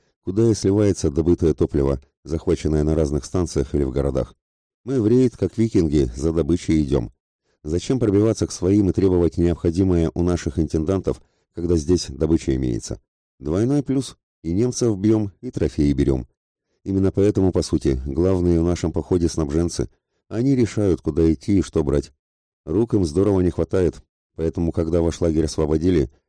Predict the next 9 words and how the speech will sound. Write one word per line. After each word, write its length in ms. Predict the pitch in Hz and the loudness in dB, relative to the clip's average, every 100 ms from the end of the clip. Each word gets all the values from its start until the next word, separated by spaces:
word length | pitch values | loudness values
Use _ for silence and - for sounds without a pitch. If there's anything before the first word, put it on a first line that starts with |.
| _ _ | _ _
первыми 460 | 117 123 110 90 85 | -6 0 2 2 2
искали 380 | - 101 98 - | 0 2 2 0
интендантов 680 | 87 85 78 92 95 85 | -2 -2 -2 -2 -2 -4
и 20 | 82 | -6
снабженцев, 680 | 82 73 85 90 76 64 _ _ _ | -6 -4 -2 -2 -4 -8 _ _ _
и 120 | 82 | -4
первыми 420 | - 107 98 87 | 0 2 2 2
их 260 | 85 90 87 | 0 -2 -4
проверяли, 540 | 82 76 78 78 62 | -2 2 2 2 -2